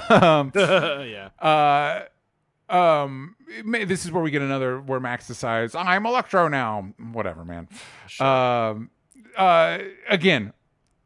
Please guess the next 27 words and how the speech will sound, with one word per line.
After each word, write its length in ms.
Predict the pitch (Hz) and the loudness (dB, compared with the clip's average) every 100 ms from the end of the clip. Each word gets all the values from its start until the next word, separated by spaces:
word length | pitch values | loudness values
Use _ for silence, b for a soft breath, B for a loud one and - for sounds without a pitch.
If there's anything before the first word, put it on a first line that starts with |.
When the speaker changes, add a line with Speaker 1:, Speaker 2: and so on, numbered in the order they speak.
| - | -6
Speaker 1:
another 320 | 165 160 143 | 0 0 0
really 220 | 131 120 | -2 -4
great 260 | 104 117 120 | -4 -6 -2
fight 320 | 117 107 - | -2 -2 -4
with, 140 | 117 | -8
between 320 | 101 120 110 101 | -6 -6 -6 -4
Spider-Man 420 | 135 117 107 101 | 0 0 0 -4
and 80 | 104 | -2
Electro. 840 | 117 120 - 123 113 110 117 - | -2 -2 0 0 0 -2 -4 -6
Uh, 140 | 123 120 | -2 -2
Speaker 2:
Yep. 80 | 113 | -2
Speaker 1:
he's 180 | 127 117 | -8 -8
using 460 | 135 117 117 110 | -6 -4 -4 -6
the, 340 | 117 113 113 - | -4 -4 -4 -8
the 140 | 113 113 | -6 -6
glove 320 | 113 123 110 | -2 -2 -2
we 100 | 117 | -4
established 480 | 101 113 98 101 - | -6 -6 -6 -10 -6
earlier 480 | 135 131 127 123 120 | -2 0 0 -2 -4
to 400 | - 117 113 107 | -8 -6 -6 -6
keep 200 | - 120 | -10 -14
himself 280 | 107 - 107 | -12 -12 -12
from 100 | 101 | -10
being 140 | 95 | -12
shocked. 480 | - 147 143 135 _ B B B | -4 0 0 -2 _ B B B
Speaker 2:
Mm-hmm. 240 | 104 131 151 | -20 -12 -4
Speaker 1:
Um, 560 | 127 123 117 107 101 | -2 -2 -4 -8 -12